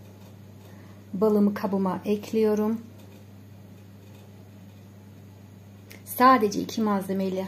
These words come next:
harikalar yaratabilirsiniz. Bir çay kaşığı kadar da sızma zeytinyağı ekliyorum. Her iki malzeme de cilde çok iyi geliyor, nemlendiriyor. E vitamini kaynağı ve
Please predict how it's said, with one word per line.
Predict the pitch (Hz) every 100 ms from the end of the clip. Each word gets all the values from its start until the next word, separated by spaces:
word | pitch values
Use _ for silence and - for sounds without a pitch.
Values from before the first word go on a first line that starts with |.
| -
harikalar | 202 196 196 208 190 196
yaratabilirsiniz. | 196 190 185 190 180 190 190 185 190 214 - - - - - - - -
Bir | 294
çay | - 262 233
kaşığı | 226 208 214 202
kadar | 233 214 196 185 180
da | 202 226 - - -
sızma | - - 240 226 208 214 - -
zeytinyağı | - 220 214 - 226 202 185 202 - - - - - - -
ekliyorum. | 208 208 220 208 208 208 220 - - - - - - - - - -
Her | 262
iki | 269 269
malzeme | 233 208 196 196 190 185
de | 185 196 - -
cilde | 226 220 196 190
çok | - - 214 -
iyi | 220 208
geliyor, | 214 208 208 202
nemlendiriyor. | 196 202 214 214 214 214 208 214 214 214
E | 202 202
vitamini | 208 220 208 208 202
kaynağı | - 214 202 208 208 208
ve | 202